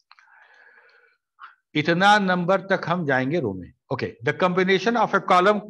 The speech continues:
coordinate and a row coordinate make up a cell address। For example, the cell located in the upper left corner, <coughs> upper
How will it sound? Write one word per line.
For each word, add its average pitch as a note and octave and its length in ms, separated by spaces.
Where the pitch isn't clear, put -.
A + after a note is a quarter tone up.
coordinate D3+ 540
and E3 200
a D3+ 140
row F#3+ 380
coordinate C#3+ 500
make D#3 220
up F3 140
a D3 160
cell F3 200
address। A#2+ 340
For G3+ 120
example, F3 540
the C#3 160
cell F#3+ 380
located F3 480
in D3+ 180
the D#3+ 180
upper C3 240
left F3 240
corner, C#3 420
<coughs> - 60
upper D#3+ 260